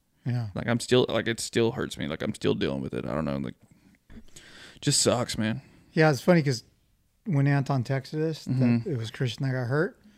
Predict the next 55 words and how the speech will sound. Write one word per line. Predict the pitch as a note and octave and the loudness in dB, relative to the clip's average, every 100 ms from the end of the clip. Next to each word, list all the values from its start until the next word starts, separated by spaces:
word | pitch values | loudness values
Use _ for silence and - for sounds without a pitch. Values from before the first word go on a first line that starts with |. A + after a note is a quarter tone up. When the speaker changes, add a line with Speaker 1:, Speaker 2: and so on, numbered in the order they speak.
| _ _ _ _ - | _ _ _ _ -2
Speaker 1:
I | C3 | 0
sent | - C#3 | 2 2
him | |
a | B2 | 0
text, | G#2+ D#3+ C#3 - - _ _ | 0 0 0 -6 -20 _ _
and | - A#2+ | -4 0
he | C3+ | 0
wrote | C3 C3+ | 0 0
back, | D3 C#3+ C3+ | 0 -4 -4
like, | A2+ | -10
right | A#2 A#2+ | -8 -10
away | A#2 B2+ | -8 -10
from | A#2 - A#2 | -10 -8 -8
the | B2 - _ _ _ | -8 -12 _ _ _
hospital. | - B2+ C3+ G3 G3 | -6 -6 -4 -4 -6
Speaker 2:
Mm-hmm. | G#3 B2+ A#2 A#2 _ _ _ _ | -2 0 0 -4 _ _ _ _
Speaker 1:
I | C#3+ | -2
was | C3 | 0
like, | B2+ | 0
"I | C3 | 2
hope | C3+ D#3+ | 2 4
they | F3+ | 2
get | D#3+ D#3+ | 4 4
everything | D#3+ D3 C#3+ | 2 0 -4
back | C3+ C3 D3+ | -4 -6 -6
in, | C3 | -6
buddy. | A2+ G#2 G#2+ - | -6 -12 -14 -18
Thinking | - B2+ C3 | -10 -6 -4
about | A#2+ A2+ | -6 -10
you." | E3 | -12
And | C#3 | -8
he | C3 | -6
wrote, | B2 D#3 | -6 -6
"Oh, | B2 B2 C#3+ _ - _ _ _ _ _ - | -4 -6 -10 _ -20 _ _ _ _ _ -4
the, | C3+ A2+ - | -2 -4 -10
the | - | -6
hip | A#2+ E3+ F3 | 4 4 4
was | C3 | 0
easy. | C#3 E3 C3 A2 | 0 -2 -4 -6
They | B2+ | -6
put | - | -8
that | C3+ A2+ | -8 -10
right | A#2 C3+ | -10 -6
back | D3 C3 | -6 -6
in." | C#3+ C#3+ | -10 -10
He | D#3+ | -6
goes, | C3+ A2+ | -6 -6
"The | C#3 | 0
Speaker 2:
At | |
the | D#3 | 4
Speaker 1:
elbow," | D#3 C3 | 6 8
Speaker 2:
races | C#3 F3 A#3 G#3+ | 6 6 2 6
or | E3 C#3 | 6 6
at | B2+ C3+ | 4 2
the | C3+ B2 A#2+ | 4 2 0